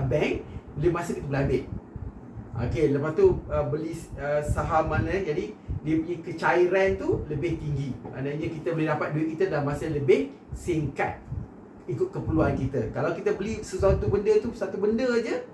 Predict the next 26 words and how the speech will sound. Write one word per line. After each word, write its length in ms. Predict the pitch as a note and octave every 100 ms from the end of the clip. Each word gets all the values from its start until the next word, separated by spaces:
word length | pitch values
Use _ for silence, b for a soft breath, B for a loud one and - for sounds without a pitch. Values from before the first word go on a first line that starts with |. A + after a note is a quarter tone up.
| - - - -
uh, 160 | C#3+ D#3+
kalau 200 | D#3+ E3
harta 120 | F3+
tanah 320 | - G3 G3+
ni 80 | A#3+
susah 240 | - G#3+ -
sikit, 320 | - - - - - - -
kecuali 320 | C#3 F3+ F#3
kita 160 | - -
nak 140 | C#3+
jual 320 | C#3 D#3+ D#3
murah-murah. 560 | D#3+ D#3+ D3+ D3+ D3 - - - - - - - - - - - - - - - -
Okey, 320 | E3+ G3 - - - - -
faham? 320 | E3+ F3 - - - - - B B B -
Okey, 480 | - D3 D3 D3+ C3+
dan 320 | F#3 A#3+ -
kemudian 480 | G#3+ F#3+ C3+ B3 B3+
jadi, 160 | G3 F3+ G3
jadi 100 | B3
maknanya 360 | A3 G3 G#3+ C4+
dalam 220 | - G#3 - - -
B 320 | A3 A3+ G3+
ni 240 | B3 - -
orang 400 | - F#3+ G3 G3
yang 240 | G3 A3+ - -
membuat, 560 | D#3+ F3+ G#3 G#3 -